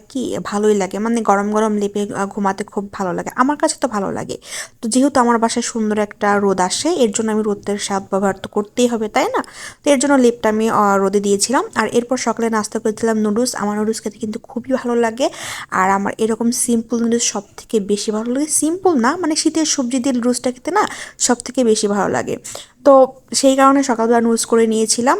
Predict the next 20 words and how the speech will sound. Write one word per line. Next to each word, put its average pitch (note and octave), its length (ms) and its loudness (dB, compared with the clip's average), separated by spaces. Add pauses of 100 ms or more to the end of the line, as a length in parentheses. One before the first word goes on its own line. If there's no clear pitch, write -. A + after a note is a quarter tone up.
আর A3+ 140 0
আজকে G#3+ 320 -2
আমার B3+ 160 0
ননদের A#3 300 2
পরীক্ষা A3 400 -2
ছিল, B3+ 300 0 (440)
তো C4 80 -2 (120)
ওর C#4 180 8
আজকে D4+ 380 0
একটা C4 220 0
কাহিনী B3 360 2
হয়েছে, A3 280 0
আপনার G#3+ 200 -4
সাথে A#3+ 200 -4
শেয়ার F3+ 280 -2
করি। B3 240 -4 (200)
ওর A#3+ 120 0
পরীক্ষা B3+ 380 0
হচ্ছে B3+ 240 0
একটায়, G#3 500 2